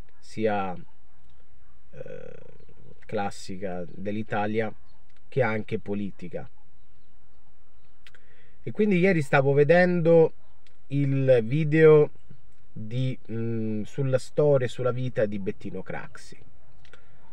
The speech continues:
Si faceva menzionamento, o comunque passavano le immagini di quando lui uscì dal Parlamento, fu urlato, fu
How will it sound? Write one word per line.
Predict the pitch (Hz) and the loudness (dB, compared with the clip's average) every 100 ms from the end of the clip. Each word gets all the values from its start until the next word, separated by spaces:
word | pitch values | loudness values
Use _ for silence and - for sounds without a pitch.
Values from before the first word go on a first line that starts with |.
| - - - - - - - - - - - - | -6 -6 -6 -6 -6 -6 -6 -6 -6 -6 -6 -6
Si | - - 151 165 175 170 165 | -6 -2 0 2 4 4 4
faceva | 139 156 - 180 160 165 160 151 | 4 2 4 2 6 8 10 8
menzionamento, | 147 147 139 156 151 160 165 151 - 147 | 6 4 2 2 4 4 4 2 4 6
o | 135 131 127 123 113 - - - - - - - | 6 6 6 4 2 -2 -6 -6 -6 -6 -4 -4
comunque | - 131 147 143 | -2 0 2 4
passavano | 123 123 - 139 131 127 | 2 2 2 4 4 4
le | 123 | 2
immagini | 127 135 135 120 123 123 | 4 4 4 2 0 -2
di | 113 | -2
quando | - 127 123 123 120 | 0 2 2 0 0
lui | 120 131 131 127 | 0 0 0 0
uscì | 117 - - 123 117 104 - - - - - - - - - | -2 -4 -4 -2 0 -2 -2 -6 -6 -6 -6 -6 -6 -6 -6
dal | - 107 | -4 -4
Parlamento, | - 110 117 113 127 123 110 - 110 | -2 -2 0 0 0 0 -2 -4 -4
fu | - 107 104 101 92 85 - - - | -4 -4 -4 -4 -4 -6 -6 -6 -6
urlato, | - 107 113 123 120 107 - 104 | -4 -4 0 2 2 0 -2 -4
fu | - 110 104 107 104 | -4 -4 -4 -2 -2